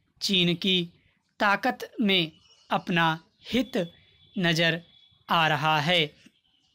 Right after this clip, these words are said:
वहीं अमेरिका के घटते प्रभाव से यूरोप और ऑस्ट्रेलिया चिंतित हैं। बहरहाल,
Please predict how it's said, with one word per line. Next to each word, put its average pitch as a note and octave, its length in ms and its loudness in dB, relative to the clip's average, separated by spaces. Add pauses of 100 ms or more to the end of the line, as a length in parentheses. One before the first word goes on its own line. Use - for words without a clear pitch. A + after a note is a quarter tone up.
(400)
वहीं F3 440 0 (500)
अमेरिका A3+ 520 0
के F#3 360 -2 (260)
घटते E3 520 -2
प्रभाव E3 720 -2
से F#3+ 420 -4 (540)
यूरोप A3 580 0
और F3+ 500 0
ऑस्ट्रेलिया E3 880 0 (500)
चिंतित F3 600 -2 (160)
हैं। E3+ 320 -2 (600)
बहरहाल, D#3+ 760 2